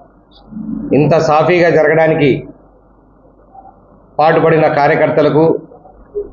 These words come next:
మీడియా మిత్రులకు, ఇంకా పోలీసులకు కూడా ప్రత్యేక ధన్యవాదాలు తెలియజేసుకుంటున్నా.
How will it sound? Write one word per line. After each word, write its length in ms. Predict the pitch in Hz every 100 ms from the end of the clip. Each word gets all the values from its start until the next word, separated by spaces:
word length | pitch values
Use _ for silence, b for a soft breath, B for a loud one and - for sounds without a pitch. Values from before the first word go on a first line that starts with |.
| 117
మీడియా 280 | 143 165 160
మిత్రులకు, 760 | 160 156 151 160 170 165 165 - - - _ - - - - - -
ఇంకా 180 | 139 160
పోలీసులకు 600 | - 156 165 170 170 139
కూడా 300 | 165 156 131 - - - - - - 139
ప్రత్యేక 380 | 139 160 160
ధన్యవాదాలు 420 | 139 147 147 143 135
తెలియజేసుకుంటున్నా. 800 | 131 127 120 - 113 92 92